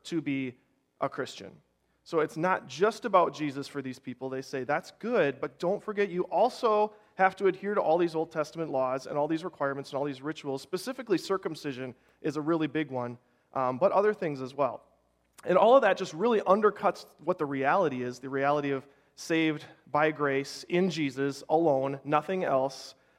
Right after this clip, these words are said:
uh, is required. And when those things are in the church, it's really giving pride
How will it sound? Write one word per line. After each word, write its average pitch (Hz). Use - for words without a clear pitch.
uh, 139
is 143
required. 123
And 165
when 180
those 196
things 240
are 190
in 185
the 165
church, -
it's -
really 214
giving 175
pride 139